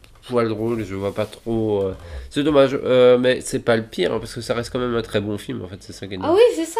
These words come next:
Speaker 2: oui, en fait, on le, on le critique globalement dans, dans son, dans le, en tant que trilogie Cornetto et Edgar Wright.
Speaker 1: Je veux dire, sur une note sur dix, moi, il est à sept, hein.
Speaker 2: Oui, voilà, c'est ça.
Speaker 1: <laughs>
Speaker 2: Ça, ça reste un bon film.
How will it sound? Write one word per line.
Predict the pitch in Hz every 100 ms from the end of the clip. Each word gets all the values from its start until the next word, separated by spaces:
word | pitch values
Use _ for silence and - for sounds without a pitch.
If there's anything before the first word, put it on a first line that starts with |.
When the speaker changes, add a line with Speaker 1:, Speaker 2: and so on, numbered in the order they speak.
| 427
Speaker 2:
oui, | 381
en | 349
fait, | 302 370
on | 294
le, | 277 -
on | 277
le | 285
critique | 277 269 262 359 349
globalement | 240 294 262 294 294 330
dans, | 269 247
dans | 233 240 247
son, | 240 254 247 233 226
dans | 220 226
le, | 226 226 226 220
en | 226
tant | 226 269
que | 262 247 240 233 220 208 - _ _ _ -
trilogie | - 240 240 233
Cornetto | 233 226 226 233 254
et | 214
Edgar | 208 208 202
Wright. | 202 254 339
Speaker 1:
Je |
veux | 117 143
dire, | 131
sur | 120
une | 117
note | 120
sur | - 113
dix, | 131 165 139
moi, | 123
il | 98
est |
à | 98
sept, | - - -
hein. | 113 - _
Speaker 2:
Oui, | 349 466
voilà, | 285 359 359
c'est | 269
ça. | - 370 302 156
Speaker 1:
<laughs> | 127
Speaker 2:
Ça, | - 285
ça | 277
reste | 262 339 294
un | 233
bon | 233 269
film. | - 440 370